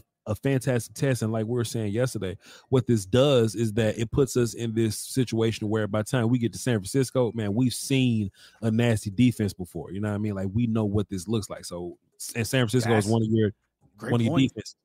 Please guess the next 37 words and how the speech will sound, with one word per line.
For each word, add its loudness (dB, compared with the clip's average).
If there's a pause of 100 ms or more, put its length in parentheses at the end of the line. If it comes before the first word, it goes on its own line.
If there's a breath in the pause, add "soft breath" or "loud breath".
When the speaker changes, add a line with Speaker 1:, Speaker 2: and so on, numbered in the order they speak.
(180)
Speaker 2:
Great -2
Speaker 1:
Yeah. -2
Speaker 2:
point. -4
You're, 2
you're 0
gonna -2
run -2
into -6 (720)
all, -2
all -2
three -2
are, -2
you -4
know, -4
a -4
lot -4
of -8
people -6
have -2
the -6
Eagles -4
too, -4
but -8
you're 0
gonna 0
run -2
into, -4 (400)
uh, -2
Seattle, -4
San -8
Fran, -4 (240)
and -2
Speaker 1:
Mm-hmm. -2
Speaker 2:
Philly 0
before -2
you 0
get -2